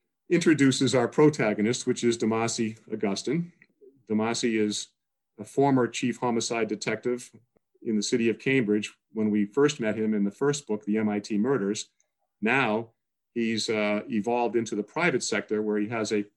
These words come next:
private contracting firm, uh, doing security work, investigative work, and that type of thing. So in this chapter, Damasi Augustin has gone down to Louisiana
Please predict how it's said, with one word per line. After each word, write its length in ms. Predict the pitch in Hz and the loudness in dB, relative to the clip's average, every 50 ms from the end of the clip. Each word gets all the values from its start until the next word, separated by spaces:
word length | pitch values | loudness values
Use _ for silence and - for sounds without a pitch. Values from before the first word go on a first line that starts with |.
| _ _ | _ _
private 280 | - 131 123 113 104 - | -2 -2 -2 -2 -4 -6
contracting 640 | - 131 127 123 120 - 113 101 98 - 98 95 92 | -6 -4 -4 -4 -4 -4 -4 -4 -4 -6 -8 -10 -10
firm, 340 | - 95 90 90 90 95 95 _ _ _ _ _ _ _ _ _ _ _ _ _ - | -10 -10 -10 -8 -10 -10 -12 _ _ _ _ _ _ _ _ _ _ _ _ _ -10
uh, 280 | 104 101 98 98 98 98 110 117 101 | -8 -6 -6 -6 -8 -10 -12 -12 -2
doing 420 | - 123 117 113 110 107 104 98 - _ | 0 2 2 2 2 0 -2 -4 -6 _
security 480 | - - - 107 - - 117 110 104 104 | -8 -8 -8 -4 -2 0 2 2 2 2
work, 340 | 98 104 104 104 104 - _ _ _ | 0 0 -2 -2 -4 -6 _ _ _
investigative 640 | - 101 98 110 104 - - 95 107 101 98 98 95 | -8 -6 -4 -4 -6 -6 -6 -2 -2 0 0 -2 -4
work, 260 | 98 95 95 - _ _ 110 | -6 -6 -8 -8 _ _ -10
and 80 | 98 | -8
that 160 | 101 101 101 | -8 -8 -8
type 220 | - 101 90 - - | -10 -12 -12 -12 -12
of 100 | 90 - | -18 -18
thing. 220 | - - 90 92 - _ _ _ _ _ _ _ _ _ _ _ _ _ _ _ _ _ _ _ _ _ _ _ _ | -16 -16 -16 -16 -18 _ _ _ _ _ _ _ _ _ _ _ _ _ _ _ _ _ _ _ _ _ _ _ _
So 220 | - - 160 156 | 2 6 8 8
in 140 | 151 143 139 | 10 8 8
this 240 | 143 175 185 - - | 8 6 6 4 0
chapter, 640 | - - 160 151 147 143 - 123 110 110 110 113 - _ _ _ _ | 0 4 4 6 6 4 6 4 4 4 4 -2 -10 _ _ _ _
Damasi 460 | - 117 123 127 135 135 - 139 127 | 0 2 2 4 2 2 4 4 2
Augustin 460 | 117 104 123 123 123 - 131 110 104 | 4 4 4 2 2 2 -2 -2 0
has 160 | 117 117 107 | 0 -2 -2
gone 260 | - - 117 117 113 110 | 0 0 0 0 2 2
down 320 | 113 120 127 131 131 127 | 2 2 4 2 2 0
to 140 | - 123 117 | 0 2 4
Louisiana 760 | 117 117 120 120 107 110 107 113 117 113 107 98 95 98 | 4 4 4 2 0 -2 -4 -4 -2 -2 -2 -2 -2 -4